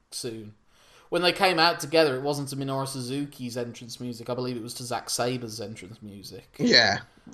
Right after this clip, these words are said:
Speaker 1: So,
Speaker 2: 'Cause Zack
Speaker 1: mm.
Speaker 2: was obviously, he had the one who had the match the next day, though, so that's
Speaker 1: Mm.
Speaker 2: probably why.
Speaker 1: Maybe, maybe. But, you know, I, I mean, you know, it was, there were none of the Ingobernables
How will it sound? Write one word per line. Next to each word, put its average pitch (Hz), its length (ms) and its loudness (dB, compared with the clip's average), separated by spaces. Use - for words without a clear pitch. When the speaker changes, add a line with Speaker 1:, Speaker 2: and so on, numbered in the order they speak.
Speaker 1:
So, - 260 0
Speaker 2:
'Cause 147 140 8
Zack 180 320 12
Speaker 1:
mm. 123 80 -4
Speaker 2:
was 156 260 8
obviously, 143 480 4
he 170 120 12
had 175 120 12
the 160 60 6
one 143 160 10
who 127 80 8
had 135 100 6
the 127 80 -2
match 131 280 4
the 123 100 -2
next - 240 2
day, 127 160 8
though, 98 160 -2
so - 140 8
that's 120 200 4
Speaker 1:
Mm. 120 140 -8
Speaker 2:
probably 113 360 -2
why. 98 500 4
Speaker 1:
Maybe, 123 460 -4
maybe. 110 360 -8
But, 170 220 8
you 175 80 6
know, 135 260 4
I, 160 300 8
I 165 40 8
mean, 175 280 2
you 165 140 -2
know, 156 160 8
it 165 180 2
was, 156 240 0
there 170 140 6
were 165 60 10
none 175 300 8
of 190 120 4
the 175 180 6
Ingobernables 160 640 8